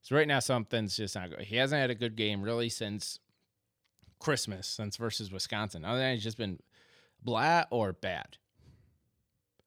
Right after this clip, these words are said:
So I don't know what needs to happen there, whether they need to try to get him engaged on offense early to kinda get his head right,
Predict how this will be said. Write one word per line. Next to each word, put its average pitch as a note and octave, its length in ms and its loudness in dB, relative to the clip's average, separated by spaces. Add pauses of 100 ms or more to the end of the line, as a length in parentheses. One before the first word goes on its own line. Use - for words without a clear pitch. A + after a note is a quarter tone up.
(560)
So - 140 -12 (100)
I C3 140 2
don't E3 180 4
know C#3+ 140 2
what A2 280 2
needs B2+ 260 -2
to - 60 -10
happen G#2 520 0
there, D3 280 -2 (120)
whether A2 400 0
they G#2+ 160 -2
need G#2+ 260 -2
to G#2 420 -2 (640)
try C3 200 4
to A#2 80 0
get A#2+ 180 2
him A#2 180 -2
engaged G#2 380 -2
on G2 180 0
offense G2+ 460 -2 (200)
early E3+ 440 0 (360)
to - 100 -20
kinda G#2+ 240 -2
get G#2+ 200 -2
his G#2 140 -8
head G2 180 -4
right, B2+ 360 2